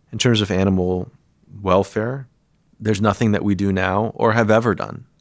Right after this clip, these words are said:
in human history that's created more suffering. So suffering is a word that might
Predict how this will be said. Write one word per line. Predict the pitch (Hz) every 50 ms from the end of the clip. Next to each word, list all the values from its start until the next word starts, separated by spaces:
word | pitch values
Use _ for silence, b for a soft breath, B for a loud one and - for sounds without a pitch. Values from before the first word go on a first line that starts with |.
| -
in | - 95 87
human | 92 98 95 92
history | 90 87 - - - 110
that's | 101 98 - -
created | - - 90 87 87 87
more | 87 87 87 90 90 87 95 - _ _ _ _ _ _
suffering. | - - - 92 - - 117 120 131 151 165 _ _ _ _ b b b b b b b b b b b
So | - - - 110 98 95 98 98
suffering | - - - 143 - - 131 117 110 110 104 -
is | - 110 87
a | 104
word | 95 90 104 104 104 104 101 95
that | 98 90 -
might | 101 95 95 92 92 -